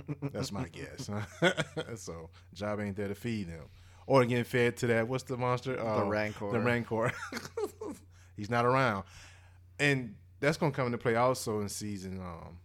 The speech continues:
Speaker 2: season one.
Speaker 1: What, the
Speaker 2: The
Speaker 1: Jabba's not around?
Speaker 2: No, no, no, no, the Rancor. Remember, as far as, you know, he's looking for the other Mandalorian. Mando is, right? So he
Speaker 1: Yeah.
Speaker 2: gets back to Tatooine. Is it Tatooine he goes back to?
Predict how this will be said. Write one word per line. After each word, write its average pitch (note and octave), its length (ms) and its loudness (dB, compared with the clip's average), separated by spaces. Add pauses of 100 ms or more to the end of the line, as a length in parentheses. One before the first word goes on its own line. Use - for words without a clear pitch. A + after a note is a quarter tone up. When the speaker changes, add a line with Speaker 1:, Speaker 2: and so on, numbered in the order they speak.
(280)
Speaker 2:
season F#2+ 460 -8
one. E2+ 200 -12 (420)
Speaker 1:
What, A2 260 -6
the G#2+ 60 -4
Speaker 2:
The A2+ 80 0
Speaker 1:
Jabba's G#2+ 360 -4
not A#2 160 -4
around? A#2+ 300 -2
Speaker 2:
No, B2 80 4
no, A#2+ 140 2
no, A#2 160 2
no, A2 180 0
the F#2+ 140 -4
Rancor. A2+ 400 -2
Remember, A2 560 -2 (340)
as G#2+ 220 -4
far A2+ 380 4
as, G2+ 140 -2
you G#2 120 -10
know, G2 340 -6 (220)
he's B2 200 -4
looking A#2 300 -2
for A2 340 -2
the G#2 80 -2
other G#2+ 160 -4
Mandalorian. G#2 760 -4 (760)
Mando A2 420 0
is, F#2 200 -6
right? G2 300 -6
So A2 100 -4
he G#2 80 -2
Speaker 1:
Yeah. G#2 80 -4
Speaker 2:
gets A2 160 -2
back G#2 220 -4
to F#2+ 60 -10
Tatooine. A2+ 540 -4
Is A2+ 120 -6
it A#2 80 -12
Tatooine C3 340 -2
he C3 60 -2
goes B2 240 -4
back B2 180 -2
to? C3+ 180 -2